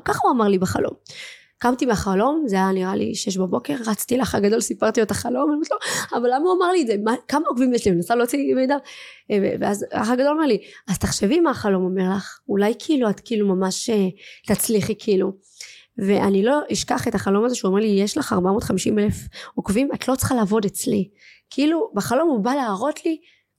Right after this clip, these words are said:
כמה גדולה אני אהיה וכמה שהוא מאמין בי. ו-, וזה מה שעוד יותר הרים לי. והיה גם קטע שהוא לא חלום, קטע אמיתי, אני לא זוכרת אם ראיתם את זה,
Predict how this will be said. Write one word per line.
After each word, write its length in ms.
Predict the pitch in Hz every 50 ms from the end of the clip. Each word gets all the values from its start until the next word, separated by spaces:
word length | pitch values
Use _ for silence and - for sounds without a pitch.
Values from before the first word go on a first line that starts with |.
| _
כמה 280 | - - 285 302 339 311
גדולה 480 | 202 - - 226 202 202 220 247 269 254
אני 160 | 226 202 190
אהיה 300 | 185 190 214 262 311 349 - 240
וכמה 360 | 202 - - - 269 294 302
שהוא 240 | 294 - - 202 185
מאמין 340 | 185 180 180 190 220 233 220
בי. 180 | 196 185 180 - _ - - - - - _ _ - 202 180 170
ו-, 580 | 196 196 185 185 185 185 190 - - - _ _ _ _ _ - 180
וזה 260 | 208 196 180 190 233
מה 100 | 254 269
שעוד 280 | 254 - 240 214 208 208
יותר 180 | 220 - - 196
הרים 360 | 180 185 180 185 185 180 180
לי. 180 | 185 190 180 _ - - - - - - -
והיה 220 | - 185 185 190 220
גם 160 | 254 277 226
קטע 280 | - - 262 277 339 294
שהוא 200 | - - 185 180
לא 80 | 196
חלום, 340 | 208 - 320 302 226 180 170
קטע 280 | 160 - 226 202 254 247
אמיתי, 380 | 220 196 190 - - 247 214
אני 80 | 185 180
לא 60 | 190
זוכרת 340 | 214 240 - - 240 - 208
אם 120 | 185 180
ראיתם 320 | 180 180 196 - 247 226 196
את 80 | 185
זה, 140 | 170 196